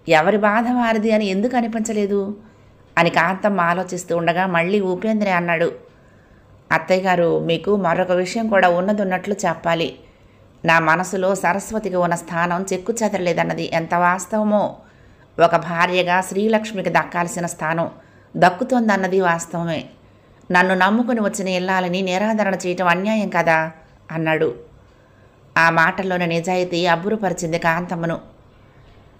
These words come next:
"అత్తయ్య, మీరు పెద్దవారు, ఎంతో జీవితం చూసినవారు, మీకు నేను చెప్పకూడదు కానీ, అయినా ఒక్క మాట చెప్తాను. ఆ భగవంతుడు మన జీవితాలకు సూత్రధారి. ఆయన ఆడించినట్లల్లా ఆడాల్సిన కీలుబొమ్మలం మనం.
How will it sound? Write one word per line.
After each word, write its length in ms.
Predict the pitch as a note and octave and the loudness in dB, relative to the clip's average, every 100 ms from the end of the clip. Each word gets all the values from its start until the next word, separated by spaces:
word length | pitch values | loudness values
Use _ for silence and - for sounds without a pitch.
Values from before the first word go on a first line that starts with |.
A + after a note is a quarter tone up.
| - - - | -20 -20 -4
"అత్తయ్య, 600 | E3 E3 F#3 F3+ F3 E3 E3 - - - | -4 0 0 2 2 -2 -8 -14 -20 -4
మీరు 240 | E3+ E3 | 0 2
పెద్దవారు, 720 | F3 F3 D#3+ F3 F#3 E3+ E3 - - - - | 2 2 2 2 2 2 0 -4 -12 -16 0
ఎంతో 340 | F#3+ G#3+ A3 | 2 2 2
జీవితం 500 | A#3 F3+ G#3+ A#3+ B3 A3 | 0 0 0 0 -2 -2
చూసినవారు, 580 | A3 - F3 E3+ E3 E3 - - - - - - | -2 -4 -2 2 2 0 -4 -20 -20 -20 -14 -2
మీకు 280 | E3+ F3+ F3+ | 0 0 2
నేను 200 | E3+ E3+ | 0 0
చెప్పకూడదు 460 | E3+ D#3+ F#3 G3+ F3+ | -2 -4 -4 -2 -2
కానీ, 520 | F3+ E3 E3+ G#3+ A3 - - - - - - _ | 0 0 0 -4 -6 -10 -16 -20 -20 -20 -20 _
అయినా 240 | F3 A#3+ B3+ | 2 4 2
ఒక్క 260 | G#3 - | 0 0
మాట 360 | G3+ G3+ G#3+ G#3+ | 0 0 -2 -4
చెప్తాను. 500 | F#3 - E3+ E3 E3 - - - - _ - | -4 0 0 0 -6 -12 -20 -20 -20 _ -2
ఆ 100 | D#3+ | 2
భగవంతుడు 640 | D#3+ E3 F3 G3+ G#3 G3 F3+ | 2 2 -2 0 0 0 0
మన 220 | F3+ E3 | 0 0
జీవితాలకు 560 | D#3+ F3 G3+ G3 F3 E3+ | 0 -2 0 0 -2 -4
సూత్రధారి. 800 | - F3 F3+ E3 D#3+ D#3+ D#3+ - - - _ - - | -6 -4 -2 -4 -2 -2 -2 -6 -18 -20 _ -20 0
ఆయన 220 | D#3+ E3+ | 2 4
ఆడించినట్లల్లా 880 | E3+ F3+ G#3 G#3+ G#3+ G3+ G#3 G3+ G#3+ | 2 2 0 -2 -2 -2 -2 -2 0
ఆడాల్సిన 480 | G3 F3 F3 E3+ E3+ | 2 2 0 -2 -4
కీలుబొమ్మలం 760 | E3+ G3+ G#3+ F#3+ F3 E3+ E3 | -2 0 0 0 0 -2 -2
మనం. 260 | E3 D#3+ | -2 -2